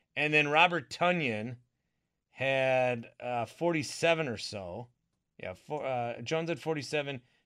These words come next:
Tonyan had fifty-two. So you're taking away, again, you're taking away a hundred plus receptions. Somebody's gotta give 'em.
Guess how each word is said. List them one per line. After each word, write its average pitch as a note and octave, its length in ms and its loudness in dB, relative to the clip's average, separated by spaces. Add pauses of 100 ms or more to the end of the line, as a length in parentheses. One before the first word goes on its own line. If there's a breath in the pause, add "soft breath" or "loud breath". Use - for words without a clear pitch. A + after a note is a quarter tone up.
(120)
Tonyan D3+ 240 0
had B2+ 120 0
fifty-two. B2+ 760 -6 (1160)
So E3+ 640 4
you're D#3+ 160 -4
taking A#3 420 4
away, G3 260 6
again, F#3 180 4
you're E3+ 80 -2
taking G#3+ 340 -2
away F3 200 4
a C3 40 2
hundred G#3 400 -6
plus F#3+ 300 -6
receptions. B2+ 760 -8 (320)
Somebody's G3+ 540 0
gotta C#3 260 4
give C3+ 260 0
'em. G2 200 -12